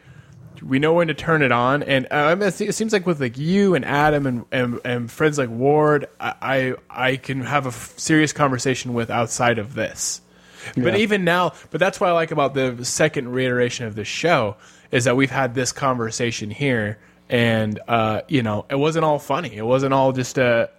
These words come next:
Speaker 1: uh, just to get laughs anymore, which is how the first reiteration was. How funny could we be?
Speaker 2: Right. We actually ha-,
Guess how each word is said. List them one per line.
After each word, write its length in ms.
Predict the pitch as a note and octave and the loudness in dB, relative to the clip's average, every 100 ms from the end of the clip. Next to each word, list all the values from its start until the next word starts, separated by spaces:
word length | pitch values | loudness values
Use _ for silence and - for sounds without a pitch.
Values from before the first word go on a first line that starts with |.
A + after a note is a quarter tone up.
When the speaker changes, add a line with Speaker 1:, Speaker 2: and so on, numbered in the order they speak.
| _ _ | _ _
Speaker 1:
uh, 220 | - C3 A#2 C3+ C3+ | -4 -2 -2 -6 -6
just 220 | C#3 - | -6 -4
to 80 | C3+ | -6
get 220 | B2 G#2 | -4 -4
laughs 420 | A#2 C#3+ C3+ - | 0 -2 -2 -8
anymore, 420 | A2+ G#2 G#2 G2+ - - | -8 -8 -8 -8 -10 -4
which 200 | D#3 D3+ | 2 2
is 60 | C#3 | 2
how 140 | C3 | 4
the 60 | B2+ | 4
first 320 | - B2 - | 4 -2 0
reiteration 480 | A#2+ A2 G2 F#2+ G2+ | 0 0 0 -4 -8
was. 340 | A2+ A#2 - - _ _ | -6 -6 -10 -16 _ _
How 180 | - D3 | 0 2
funny 320 | B2+ C#3 C3+ | 4 2 2
could 220 | B2 B2+ A2 | 0 -6 -6
we 100 | G2+ | -6
be? 320 | A#2 - - _ _ - _ | -6 -8 -12 _ _ -20 _
Speaker 2:
Right. 260 | B2+ B2 - | -2 -2 0
We 240 | D3 D#3+ | 0 2
actually 340 | D3 C#3 D3+ C3 | 2 2 0 2
ha-, 200 | C#3+ | 2